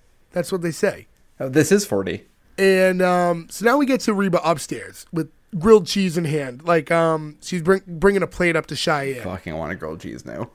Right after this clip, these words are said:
Speaker 1: I know. <laughs> It, it re-, watching
Speaker 2: I
Speaker 1: it
Speaker 2: wish
Speaker 1: really
Speaker 2: we
Speaker 1: made
Speaker 2: hadn't
Speaker 1: me
Speaker 2: mentioned
Speaker 1: want,
Speaker 2: this.
Speaker 1: yeah, I wanted grilled cheese. So she's bringing one up to Cheyenne.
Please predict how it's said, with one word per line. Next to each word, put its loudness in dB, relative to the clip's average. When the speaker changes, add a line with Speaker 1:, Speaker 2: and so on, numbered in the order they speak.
Speaker 1:
I 0
know. 6
<laughs> -2
It, -2
it 4
re-, 2
watching 0
Speaker 2:
I 0
Speaker 1:
it -2
Speaker 2:
wish 4
Speaker 1:
really 2
Speaker 2:
we 6
Speaker 1:
made 8
Speaker 2:
hadn't 4
Speaker 1:
me 2
Speaker 2:
mentioned 0
Speaker 1:
want, -2
Speaker 2:
this. -8
Speaker 1:
yeah, 0
I 0
wanted 0
grilled 0
cheese. -8
So 4
she's 0
bringing 2
one 4
up 0
to -4
Cheyenne. -2